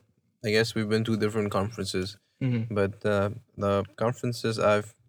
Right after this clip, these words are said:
Speaker 1: been to, I don't know if that works for your fields as well. Um, when you do a poster presentation, you have, you get assigned into a group of people, and then the judges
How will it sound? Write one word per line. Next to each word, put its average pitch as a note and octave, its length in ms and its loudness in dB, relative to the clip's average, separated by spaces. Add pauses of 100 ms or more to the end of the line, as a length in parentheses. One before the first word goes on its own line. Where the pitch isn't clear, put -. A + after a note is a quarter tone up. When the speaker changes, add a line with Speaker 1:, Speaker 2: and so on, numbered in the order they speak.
Speaker 1:
been G#2+ 200 0
to, A#2 200 0
I G#2 40 6
don't G#2 160 2
know G#2 140 0
if - 160 -12
that G2 180 2
works G2 340 -4
for G#2 340 -2 (160)
your G#2 180 -2
fields G#2+ 360 -8
as G2 160 -4
well. G2+ 240 2 (560)
Um, G2 220 2
when G#2+ 120 2
you A#2 120 4
do B2 100 6
a A#2 60 2
poster A#2 340 2
presentation, C3 840 0 (500)
you G#2+ 180 0
have, G#2+ 300 4
you G#2+ 320 0
get G#2+ 180 2
assigned A2 440 2
into G#2+ 280 2
a G2 80 0
group A2 300 -2
of - 220 -8
people, A#2+ 340 0
and G2+ 180 0
then G2 160 -2
the F#2 100 -2
judges F#2+ 720 -4